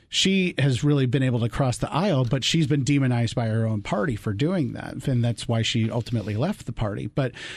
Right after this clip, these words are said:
we don't see that, uh, bipartisanship anymore. And that has to do with the fact that most of our candidates are elected in a primary where very few people vote. So there's very little motivation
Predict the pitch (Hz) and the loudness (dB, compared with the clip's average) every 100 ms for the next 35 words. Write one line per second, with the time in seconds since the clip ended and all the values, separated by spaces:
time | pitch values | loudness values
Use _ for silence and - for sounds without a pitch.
0 | - - 156 202 233 170 - 185 160 143 | -8 0 2 2 0 -2 -2 2 2 0
1 | 127 - - - 117 135 127 113 _ - | -2 -10 -14 -6 -2 0 0 -4 _ -6
2 | 131 107 113 117 135 _ - 143 131 151 | -4 -2 -6 -8 -10 _ -2 0 2 2
3 | 147 151 143 120 135 117 - 131 123 113 | 2 2 0 0 0 -2 -2 0 2 2
4 | 117 113 - 127 147 160 147 156 139 127 | 2 0 0 0 2 2 0 0 0 2
5 | 139 131 120 131 117 117 101 117 131 151 | 2 0 -2 -2 0 -2 0 2 2 0
6 | - - 175 180 180 120 107 101 110 - | -2 -2 0 -2 -2 -2 0 -2 -6 -10
7 | - - - - 110 104 110 147 131 131 | -14 -18 -12 -4 -2 0 0 0 0 0
8 | - 117 110 107 107 110 - 110 104 117 | -2 -2 0 0 0 -2 -2 -4 0 0
9 | 131 135 139 123 - 123 120 110 110 107 | 0 0 0 -2 -2 -2 -2 0 0 -2
10 | - - 110 104 107 110 120 127 127 131 | -4 -4 -2 0 0 0 2 2 2 2
11 | 117 117 113 110 107 - | 2 2 0 0 0 0